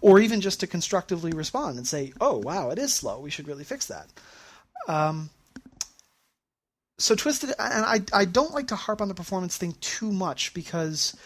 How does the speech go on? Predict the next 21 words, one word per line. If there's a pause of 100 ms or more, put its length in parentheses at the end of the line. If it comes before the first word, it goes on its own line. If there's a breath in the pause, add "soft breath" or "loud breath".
(200 loud breath)
performance
is
an
extremely
complex
question,
and
especially
when
you
get
into
a
system
like
Twisted,
which
allows
you
to
integrate